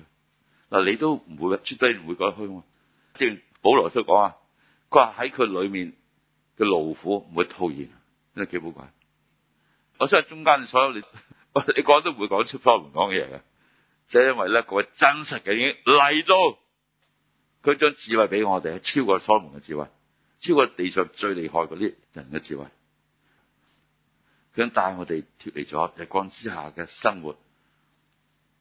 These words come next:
虛空暴風。嗱，所以我都唔使尋求嗰啲嘢，我都唔得閒啊。總有更寶貴嘅，你只要，只有得咗更寶貴嘅嘢，先能勝過啲世界。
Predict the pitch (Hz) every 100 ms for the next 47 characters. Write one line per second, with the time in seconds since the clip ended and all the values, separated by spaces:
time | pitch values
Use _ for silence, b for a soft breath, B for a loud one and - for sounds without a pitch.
0 | _ _ _ _ _ 107 104 107 101 76
1 | 69 92 - _ _ _ _ _ _ _
2 | _ _ _ _ _ _ _ _ _ _
3 | _ _ _ _ _ _ _ _ _ _
4 | _ _ _ _ _ _ _ _ _ _
5 | _ _ - 98 185 143 151 120 - 143
6 | - 82 73 98 127 113 - _ 104 143
7 | 185 185 - 160 104 87 101 92 _ _
8 | _ _ _ _ _ _ _ _ _ _
9 | _ _ _ 87 139 117 107 - 76 78
10 | 82 73 65 - _ _ _ _ _ -
11 | 160 202 170 - 170 131 147 - 127 98
12 | 104 95 107 98 73 76 _ _ _ _
13 | _ _ - 151 110 85 98 95 92 87
14 | 85 73 69